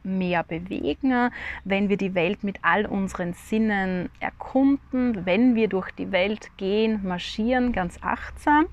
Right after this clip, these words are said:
sondern das tut natürlich auch unserer Psyche gut. Also gerade wenn wir etwas Neues erlernen, dann fordert uns das, also zum Beispiel einen neuen Tanz.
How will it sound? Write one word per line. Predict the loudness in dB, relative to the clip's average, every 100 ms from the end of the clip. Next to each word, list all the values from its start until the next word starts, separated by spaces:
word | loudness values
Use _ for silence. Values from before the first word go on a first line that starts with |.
| -6 -10 -10 -10 -10 -2
sondern | 0 4 4 4 2
das | 0 -4
tut | -4 -2 -2
natürlich | -6 -2 -2 -2 -4
auch | 0 2 0
unserer | -2 -4 -4
Psyche | -6 -2 -2 -2 -4
gut. | -4 0 2 2 -2 -12 -16 -14
Also | -12 -12 -10
gerade | -4 -2 -2 -2
wenn | -4
wir | -6
etwas | -8 -12 -12
Neues | -6 -2 -2 -4 -6
erlernen, | -6 -2 -2 -2 -4
dann | -6
fordert | -10 -2 0 0 -4
uns | -8 -12 -12 -8
das, | -6 -6 -10
also | -8 -8
zum | -6
Beispiel | -4 -4 -4 -4
einen | -2 -2
neuen | 0 -2 -4
Tanz. | -4 -4 -4 -4 -10 -18